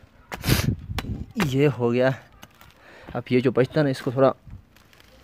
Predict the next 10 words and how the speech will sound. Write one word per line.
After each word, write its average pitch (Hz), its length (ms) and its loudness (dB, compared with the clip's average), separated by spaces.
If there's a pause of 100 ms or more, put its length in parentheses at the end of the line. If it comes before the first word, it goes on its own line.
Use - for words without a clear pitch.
(800)
हम्म, 156 260 -2 (300)
निकालेंगे 123 680 2
बाहर। 107 360 0 (1800)
हाँ। 113 400 -6 (2000)
फिर 139 220 -8
जी 127 220 -6
ना, 151 140 0 (400)
फिर 120 120 -6
इसको 139 260 -4
ना, 151 120 2